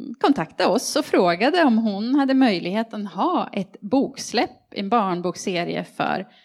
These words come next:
eh, om demokrati för barn, eh, här. Men också så växte programmet och, eh, nu så kan vi också välkomna Amanda Lind som en del i det här panelsamtalet om barn och demokrati.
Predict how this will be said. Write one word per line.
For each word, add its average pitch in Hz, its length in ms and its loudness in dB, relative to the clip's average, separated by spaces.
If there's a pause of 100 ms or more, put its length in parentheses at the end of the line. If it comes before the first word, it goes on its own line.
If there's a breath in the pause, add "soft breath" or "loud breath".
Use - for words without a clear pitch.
(320 soft breath)
eh, 175 360 -4
om 196 140 2
demokrati 175 580 -4
för 165 160 -10
barn, 160 420 -4 (640)
eh, 180 300 -2
här. - 380 -8 (440 soft breath)
Men 269 280 2
också - 380 -2
så 370 140 0
växte 285 360 -2
programmet 190 840 0 (200)
och, 247 420 0
eh, 202 300 4
nu 202 340 6
så 285 140 0
kan 277 160 4
vi 247 120 6
också 233 260 -2
välkomna 190 720 -2
Amanda 190 420 0
Lind 214 460 2
som 233 220 0
en 220 140 2
del 220 460 0 (260 loud breath)
i 277 280 4
det 254 80 0
här 208 240 0
panelsamtalet 175 1300 0
om - 260 -8
barn - 340 -6
och - 220 -8
demokrati. 180 720 -10